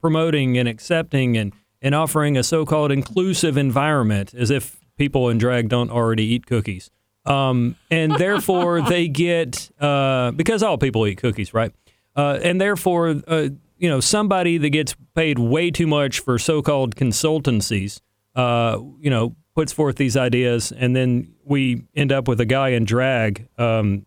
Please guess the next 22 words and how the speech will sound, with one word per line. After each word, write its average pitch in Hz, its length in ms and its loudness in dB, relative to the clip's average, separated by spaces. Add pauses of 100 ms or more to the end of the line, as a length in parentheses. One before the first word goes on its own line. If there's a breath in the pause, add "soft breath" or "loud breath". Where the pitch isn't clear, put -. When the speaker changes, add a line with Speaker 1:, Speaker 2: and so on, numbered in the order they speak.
(120)
Speaker 1:
hawking 135 300 0
cookies. 113 400 0
In 120 60 2
this 127 180 -2
case, - 340 -2 (320)
Chips - 240 0
Ahoy. 151 300 2
One 190 160 2
of 202 40 0
my 160 120 2
favorite, 180 460 0
uh, 135 280 2
reactions 147 680 0
to 139 140 0
this 120 300 0
was 120 200 -2
from 113 180 0
Second 147 380 0
Vote. 127 280 0
That's 131 220 -2
the, 127 220 0
uh, 113 160 0